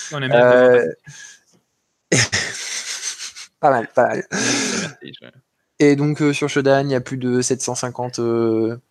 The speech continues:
Speaker 2: serveurs exposés, euh, pour, euh, de l'I S C S I du premier coup, euh, qui est, euh,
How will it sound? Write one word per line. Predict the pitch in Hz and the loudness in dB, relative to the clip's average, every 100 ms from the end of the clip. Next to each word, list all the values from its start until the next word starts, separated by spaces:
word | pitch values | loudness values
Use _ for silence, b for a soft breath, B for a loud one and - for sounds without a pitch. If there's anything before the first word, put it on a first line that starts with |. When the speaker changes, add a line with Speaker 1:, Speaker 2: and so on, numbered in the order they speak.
| _ - | _ -2
Speaker 2:
serveurs | 120 120 127 | 0 4 4
exposés, | 123 - 120 123 131 _ _ - | 2 -2 -2 -2 -4 _ _ -8
euh, | 110 110 107 104 104 98 - - | -6 -4 -4 -6 -8 -12 -16 -14
pour, | - 110 101 107 | -6 -4 0 -2
euh, | 67 65 | -4 -12
de | - 107 104 | -8 -4 -4
l'I | 104 117 113 - _ _ _ _ _ _ _ - | -4 -4 -4 -6 _ _ _ _ _ _ _ -4
S | 107 - - - | -2 -2 -4 -4
C | - - 107 - - | -4 -2 -4 -6 -6
S | 220 - - - _ | -4 -2 -2 -4 _
I | 139 - _ _ _ _ _ - _ | -6 -6 _ _ _ _ _ -20 _
du | - | -14
premier | - 117 107 | -10 -8 -4
coup, | - 311 - 214 B B B 233 226 220 180 - | -2 -4 -4 0 B B B 0 -2 -4 -8 2
euh, | 120 127 127 120 120 113 104 - 117 71 76 - - - | 4 6 6 6 6 2 0 -6 -10 -10 -14 -16 -16 -12
qui | - 120 | -2 2
est, | 113 | 4
euh, | 110 104 104 | 4 2 0